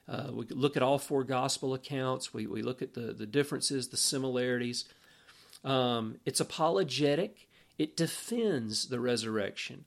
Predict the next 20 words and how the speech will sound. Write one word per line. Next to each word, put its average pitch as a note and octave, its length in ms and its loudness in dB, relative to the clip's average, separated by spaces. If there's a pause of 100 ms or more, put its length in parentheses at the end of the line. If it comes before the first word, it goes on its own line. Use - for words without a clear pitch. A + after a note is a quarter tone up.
Obviously, E3 600 2
this D3 200 -2
has C3 120 -2
been C3+ 160 -4
attacked C#3+ 540 -2
over D3 220 0
the C#3 120 -2
years, D#3 360 -2
and E3+ 100 -6 (240)
there's A#3+ 160 2
many B3 200 2
people B3 300 0
that D#3 180 -2
don't F#3+ 240 8
believe C3 340 6
in A2+ 60 2
the A2+ 100 4
resurrection G#2+ 680 6
of G2+ 80 -2
Jesus. G#2 560 -4